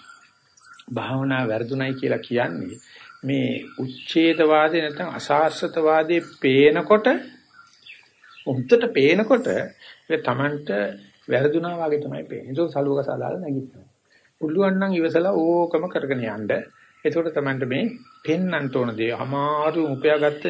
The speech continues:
අරමුණ නිමිත්ත නියම අර්ථකථනයේ එන්නේ තියෙනවා. එන්නේ ඉවසන ඉවසන් නැතිකම නිසා අපි, අ,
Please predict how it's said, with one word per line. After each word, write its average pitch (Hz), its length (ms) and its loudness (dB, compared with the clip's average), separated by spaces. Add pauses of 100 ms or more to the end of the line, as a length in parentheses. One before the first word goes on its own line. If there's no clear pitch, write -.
(420)
අරමුණ 160 520 2 (600)
නිමිත්ත 180 520 2 (580)
නියම 143 340 -2
අර්ථකථනයේ 165 720 -2
එන්නේ 156 380 0
තියෙනවා. 127 420 -6
එන්නේ 156 360 -4
ඉවසන 147 440 0 (1120)
ඉවසන් 147 340 4
නැතිකම 147 520 2
නිසා 127 340 2
අපි, 123 260 -2 (440)
අ, - 140 -4